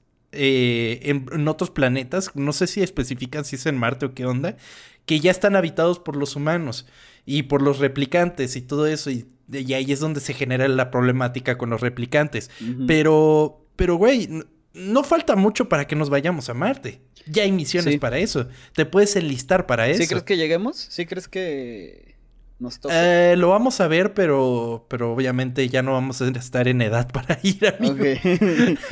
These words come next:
Speaker 2: <laughs> Ya si vas, vas a estar de que muriéndote.
Speaker 1: Exactamente, así de,
Speaker 2: Ok.
Speaker 1: "Dejen mis restos en Marte".
Speaker 2: <laughs>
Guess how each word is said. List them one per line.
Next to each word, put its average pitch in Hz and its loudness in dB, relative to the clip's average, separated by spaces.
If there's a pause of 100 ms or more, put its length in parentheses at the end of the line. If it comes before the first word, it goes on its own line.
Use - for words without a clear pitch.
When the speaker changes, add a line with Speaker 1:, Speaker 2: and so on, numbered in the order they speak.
(120)
Speaker 2:
<laughs> - 2
Ya 156 6
si 180 6
vas, 170 6
vas 170 4
a 156 0
estar 156 2
de 151 -2
que 139 -2 (140)
muriéndote. 135 0 (600)
Speaker 1:
Exactamente, 131 0
así 123 -4
de, 117 -4 (100)
Speaker 2:
Ok. 123 -12
Speaker 1:
"Dejen 190 0
mis 170 -2
restos 160 -4
en 240 -4
Marte". 220 0
Speaker 2:
<laughs> 156 0